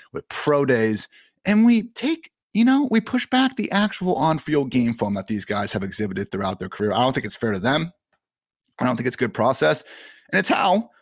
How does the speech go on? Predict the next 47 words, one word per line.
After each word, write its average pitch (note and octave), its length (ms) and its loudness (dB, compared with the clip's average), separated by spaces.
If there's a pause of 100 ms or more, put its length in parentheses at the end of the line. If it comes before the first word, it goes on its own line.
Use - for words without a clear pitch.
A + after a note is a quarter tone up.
(120)
we D3+ 140 0
end E3+ 180 2
up D#3 100 4
having F3 300 2
things C#3+ 520 2
like C3+ 280 0
people D#3 520 2 (220)
wondering C3 320 2
if C3+ 120 -2
Malik C#3 280 0
Willis F3 180 2
should C3+ 140 -6
go C#3 80 4
number C#3 260 2
two, F3 240 -2
the C3+ 100 -2
Detroit D#3 380 0
Lions, D3 380 0
which A2+ 120 -6
was B2+ 140 2
a B2 40 0
real B2+ 240 2
<laughs> - 0 -
conversation D3+ 760 0
folks C3+ 260 0
were C3 80 0
having D3 420 2 (280)
after C#3 240 -2
he C#3 80 2
showed C3+ 240 0
that C3 60 0
he B2+ 60 0
could B2 140 -4
throw B2 140 2
a A#2+ 80 0
football A2+ 420 0
really A2 240 0
far D3 400 2 (220)
without B2+ 320 0
shoulder A2+ 280 2
pads G2+ 300 -4
on F#2+ 160 -6
last E2+ 300 -8
year. D2 140 -8
So G2+ 240 -4 (320)
Senior E3+ 360 2
Bowl, C3+ 320 2